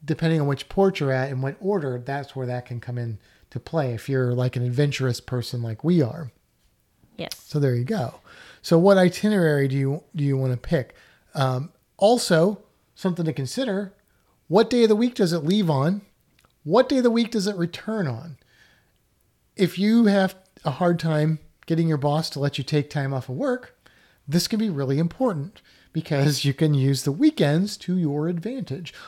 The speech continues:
Speaker 1: Also, getting that extra day of rest can be helpful if, if you're cruising, say,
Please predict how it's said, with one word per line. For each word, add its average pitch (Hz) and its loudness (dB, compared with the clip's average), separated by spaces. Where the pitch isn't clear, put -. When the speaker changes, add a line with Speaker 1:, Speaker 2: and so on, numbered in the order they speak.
Speaker 1:
Also, 220 6
getting 185 6
that 175 0
extra 156 -4
day 151 0
of 160 -4
rest 233 -4
can 147 -2
be 131 0
helpful 127 -2
if, - 0
if 147 -2
you're 139 0
cruising, 143 0
say, 135 0